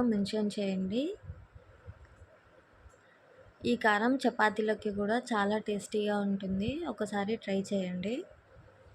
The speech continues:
మన ఛానల్ని సబ్స్క్రైబ్ చేసుకోండి, సపోర్ట్ చేయండి. సబ్స్క్రైబ్ చేసుకొని చూపిస్తున్న విధంగా ఆలు కూడా ఫ్రై అయింది, టమాటా మెత్తబడింది. ఇందులోనే ఇప్పుడు మనం ముందుగా మిక్సీ పట్టుకున్న కారం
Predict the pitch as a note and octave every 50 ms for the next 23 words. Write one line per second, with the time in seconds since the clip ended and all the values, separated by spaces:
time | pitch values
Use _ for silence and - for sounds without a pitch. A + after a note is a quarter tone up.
0 | - - - - - - - G#3+ A3 G#3+ G#3+ G#3 G#3 A#3 G#3+ G3+ G3+ G#3 G#3 G#3+
1 | G#3+ G#3+ A3+ A#3+ A#3+ A#3+ A3+ - - - - G#3 G3+ G3 G3 G3+ G3 F#3+ - -
2 | F#3+ F#3 F#3 F#3 G#3 B3 C#4+ E4+ G#4 G#4+ - - - - - - - - - -
3 | - - - - - A3 G3+ - G#3+ G#3+ G3+ - - G#3+ G3 F#3+ F#3+ G3 G#3+ A3+
4 | - A#3 G#3 - - - G3+ G3+ F#3+ - - G3 F#3 - - - F#3 F#3 F#3+ A#3
5 | C#4+ F#4 G4 - - _ - - - - - - B3 A#3+ A#3 A#3+ A#3 - B3 A3+
6 | A3+ G#3+ G#3+ G3+ G3 G3 F#3+ F#3+ G3 G#3+ B3 C4+ C#4 B3+ A3 G#3 G#3 G#3+ G#3+ G#3
7 | G#3 - G3+ G#3+ A#3+ C4+ D#4 F#4+ F#4 - A#3 G#3+ G3+ G#3 G#3 G3+ G3 F#3+ F#3+ F#3
8 | F#3 F#3+ A3+ C#4 F4+ A4 A#4+ - - - - - - - A3+ G#3+ G#3 G#3 G3+ G#3
9 | A3+ B3 C4 A#3+ B3 - G#3 G3+ G3+ G3 G3 F#3+ F#3+ F#3+ G#3+ C4 D#4+ G#4 - -
10 | - - - - - - - - - - - - A#3 A3+ A3+ A3+ A3 G#3+ G#3 G#3
11 | A3 B3+ C#4 C4+ - A#3 A3 A#3+ B3 B3 A3+ A#3 A3+ A3+ A3+ G#3+ G#3 G3+ G#3 G#3+
12 | G#3 A#3 B3+ D4 E4+ E4+ C#4+ A#3+ - - B3 A#3+ A#3+ G#3 G3 - - - G3 G3
13 | G3 G#3+ B3+ D4+ G4 A4 - - - - - - - - - - - A3 G#3 G3+
14 | G#3 G#3